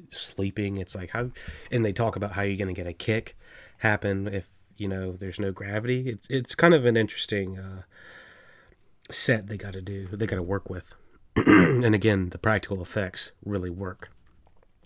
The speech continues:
It was hard to tell what, what was and wasn't majority of the time. I think unless you're in limbo, the practical effects looked all right. I love when they go to the third,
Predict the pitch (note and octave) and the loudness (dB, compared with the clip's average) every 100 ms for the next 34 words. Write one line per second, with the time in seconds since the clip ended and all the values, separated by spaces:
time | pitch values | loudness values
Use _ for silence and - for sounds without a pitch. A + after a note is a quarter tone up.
0 | - - A2 - A2 F#2+ - G2 F#2+ G2+ | -10 -4 -2 0 -2 -2 -6 -6 -6 -8
1 | G#2 G#2+ G#2+ A#2 G#2+ G#2+ G2 F#2+ F#2 F#2+ | -12 -12 -12 -12 -8 -6 -6 -6 -6 -6
2 | F2+ - - - - - - - G2+ G2 | -8 -12 -18 -20 -20 -20 -12 -2 0 2
3 | F2 E2 - F#2 E2+ - _ - _ - | 0 -4 -8 -10 -10 -18 _ -20 _ -20
4 | - - _ - - - _ _ _ - | -20 -20 _ -20 -20 -20 _ _ _ -4
5 | G2 A2 F#2 F#2+ - F#2 E2+ E2+ E2+ E2+ | 2 4 4 0 -2 -4 -4 -4 -4 -6
6 | F2 - _ _ _ _ _ _ _ _ | -12 -16 _ _ _ _ _ _ _ _
7 | _ _ - E2+ - F2 - F#2+ - F2+ | _ _ -12 -10 -8 -8 -8 -12 -12 -14
8 | F#2+ F#2 F#2+ F#2+ - - - _ _ _ | -14 -12 -10 -10 -14 -20 -20 _ _ _
9 | _ _ _ _ _ - - - - - | _ _ _ _ _ -20 -20 -20 -20 -20
10 | _ - C3+ F#3 G3 F#3 D3+ C#3+ A2+ - | _ 4 6 10 10 10 8 4 2 0
11 | - A2 A2+ A2+ | 4 4 4 0